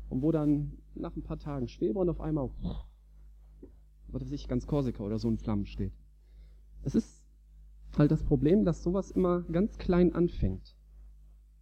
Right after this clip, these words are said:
Ich hab da aus, aus Jesus Sirach, das ist ja ein Buch von Apokryphen, wo Luther meinte, gehört nicht zur Bibel, aber ist manchmal nützlich zu lesen.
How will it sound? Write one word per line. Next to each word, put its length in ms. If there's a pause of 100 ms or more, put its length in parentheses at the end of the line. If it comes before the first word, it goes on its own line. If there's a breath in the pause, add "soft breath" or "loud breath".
(280)
Ich 80
hab 100
da 260 (240)
aus, 300
aus 180
Jesus 360
Sirach, 360 (520)
das 120
ist 120
ja 100
ein 100
Buch 140
von 160
Apokryphen, 640 (480)
wo 80
Luther 260
meinte, 320
gehört 160
nicht 160
zur 120
Bibel, 340
aber 180
ist 120
manchmal 320
nützlich 340
zu 120
lesen. 340